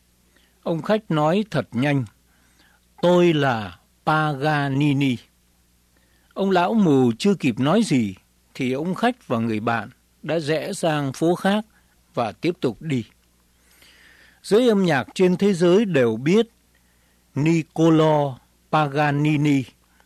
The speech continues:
sinh năm một nghìn bảy trăm tám mươi hai, mất năm một nghìn tám trăm bốn mươi, là một nhạc sĩ vĩ cầm tài danh của thế giới và của nước Italia. Năm chín tuổi,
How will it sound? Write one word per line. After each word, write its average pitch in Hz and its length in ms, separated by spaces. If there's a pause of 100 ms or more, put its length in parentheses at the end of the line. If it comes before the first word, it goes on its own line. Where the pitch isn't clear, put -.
(220)
sinh 196 300
năm 180 160
một 123 100
nghìn 117 300
bảy 101 360
trăm 165 260
tám 175 300
mươi 165 140
hai, 147 460 (180)
mất 190 260
năm 156 200
một 120 60
nghìn 104 320
tám 139 380
trăm 139 280
bốn 160 300
mươi, 139 200 (880)
là 131 100
một 135 280
nhạc 139 300
sĩ 190 260
vĩ 196 280
cầm 127 280
tài 127 360
danh 190 320
của 113 260
thế 190 160
giới 170 360 (300)
và 117 180
của 113 280
nước 156 200
Italia. 156 720 (1120)
Năm 175 300
chín 202 260
tuổi, 107 360